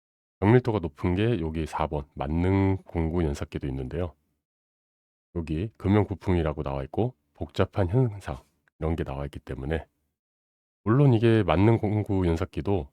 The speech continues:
복잡한 현상을 이제 어느 정도 여러 가지 방법으로 이제 가공을 할 수가 있는데요.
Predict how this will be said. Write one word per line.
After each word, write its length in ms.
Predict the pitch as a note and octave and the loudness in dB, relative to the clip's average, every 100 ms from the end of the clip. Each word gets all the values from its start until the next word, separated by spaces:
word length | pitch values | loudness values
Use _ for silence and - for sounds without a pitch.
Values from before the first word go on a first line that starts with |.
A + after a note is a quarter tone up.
| _ | _
복잡한 440 | F#2+ - A2 G2 | -6 -4 0 2
현상을 360 | A2+ B2+ A#2 F#2 | 2 0 0 0
이제 140 | - | -2
어느 220 | D2+ D#2 | 0 0
정도 240 | E2 D#2+ D#2 | -2 -2 0
여러 160 | E2 | 2
가지 160 | F#2 D#2 | 2 0
방법으로 400 | E2 D2+ D2 D2+ | -4 -4 -4 -6
이제 100 | - | -8
가공을 380 | - D2 D#2 F2 | -8 -4 -4 -6
할 80 | G2+ | -8
수가 180 | - C#2+ | -8 -6
있는데요. 440 | B1 B1+ C#2+ | -6 -8 -6